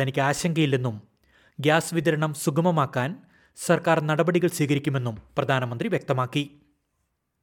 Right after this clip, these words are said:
ആണവോർജ പദ്ധതിയുമായി മുന്നോട്ടു പോകുമെന്ന് ആവർത്തിച്ച് പ്രതിപക്ഷ നേതാവ് പീറ്റർ ഡറ്റൻ. തെരഞ്ഞെടുക്കപ്പെട്ടാൽ രാജ്യത്തിന്റെ വിവിധയിടങ്ങളിൽ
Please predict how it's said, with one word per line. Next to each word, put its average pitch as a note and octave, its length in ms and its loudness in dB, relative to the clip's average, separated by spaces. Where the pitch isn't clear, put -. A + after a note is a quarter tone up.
ആണവോർജ G#3 540 4
പദ്ധതിയുമായി D3 680 2
മുന്നോട്ടു D3 440 0
പോകുമെന്ന് B2 440 0
ആവർത്തിച്ച് B2+ 480 -2
പ്രതിപക്ഷ E3 640 -2
നേതാവ് C3 320 2
പീറ്റർ D3 260 0
ഡറ്റൻ. C3 360 0
തെരഞ്ഞെടുക്കപ്പെട്ടാൽ D3 840 0
രാജ്യത്തിന്റെ E3+ 460 2
വിവിധയിടങ്ങളിൽ D3+ 800 2